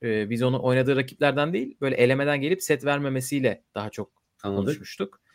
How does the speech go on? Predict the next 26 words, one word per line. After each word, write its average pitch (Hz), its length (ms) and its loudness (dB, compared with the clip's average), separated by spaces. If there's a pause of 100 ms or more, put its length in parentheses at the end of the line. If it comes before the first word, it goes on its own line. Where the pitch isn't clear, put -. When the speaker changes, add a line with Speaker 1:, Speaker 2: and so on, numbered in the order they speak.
(380)
Speaker 1:
Onun 151 180 -4
için 175 400 -4
şimdi 156 280 -6
Sloane 151 240 -2
Stevens 151 420 0
da, 151 280 6 (560)
burada 110 220 -8
bir 117 60 0
yorum 117 200 2
vardı. 113 580 0
"Sloane 117 340 -2
ablam 113 360 -2
ilk 113 160 -6
sette 120 280 2
balayındaydı 113 460 4
galiba." 107 380 2
demiş 104 260 -4
Berke. 135 400 -4 (140)
<laughs> - 140 -20
Gerçekten 120 460 0
ilk 120 160 -4
sette 117 260 2
o 127 140 4
da 113 200 4 (280)
böyle 104 160 2
yoktu. 101 360 -2